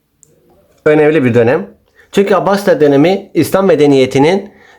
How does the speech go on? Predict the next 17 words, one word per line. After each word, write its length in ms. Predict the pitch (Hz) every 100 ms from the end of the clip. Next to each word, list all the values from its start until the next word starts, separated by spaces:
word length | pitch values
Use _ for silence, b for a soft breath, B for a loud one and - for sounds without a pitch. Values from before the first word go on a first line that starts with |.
| B
zirvelerinden 880 | 120 120 160 156 151 147 151 170 175
bir 140 | 143
tanesidir. 560 | 135 117 110 113 107 104 b b b b
Abbasiler 500 | 147 165 202 208 190
döneminde 420 | 160 156 160 196
ne 40 | 202
olmuştur? 580 | 170 123 120 175 190 208 _ b b b b
Eserler 500 | 160 160 180 175 214
geniş 380 | 214 151 196 196
külliyatlar 420 | 170 165 165 190
şeklini 380 | 185 143 131 123
almış. 560 | 113 113 160 - - _ _ _
Yani 460 | 135 131 135 147 - b b b b _ _ -
artık 460 | 147 143 175 -
Müslümanlar 760 | 151 147 151 147 147 156 175 127
bilimleri 360 | 143 151 143
öğrenmiş 640 | - 135 131 131 170 196